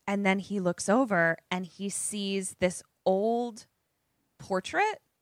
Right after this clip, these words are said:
and it almost looks like it's sitting on an altar. Okay. And it looks like a portrait from, like,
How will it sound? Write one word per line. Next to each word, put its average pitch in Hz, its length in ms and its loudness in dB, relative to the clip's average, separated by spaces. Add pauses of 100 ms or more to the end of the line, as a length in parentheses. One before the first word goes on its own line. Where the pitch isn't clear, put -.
(680)
and 208 200 0
it 208 160 -6
almost 214 400 -4
looks - 180 -14
like 277 120 -6
it's - 160 -14
sitting 214 320 -8
on 190 140 -6
an 160 120 -8 (140)
altar. 175 500 -6 (400)
Okay. 170 480 4
And 196 140 0
it - 120 -8
looks - 260 -8
like 233 220 2
a 214 40 -2
portrait - 480 -2
from, 190 220 -2
like, 175 420 2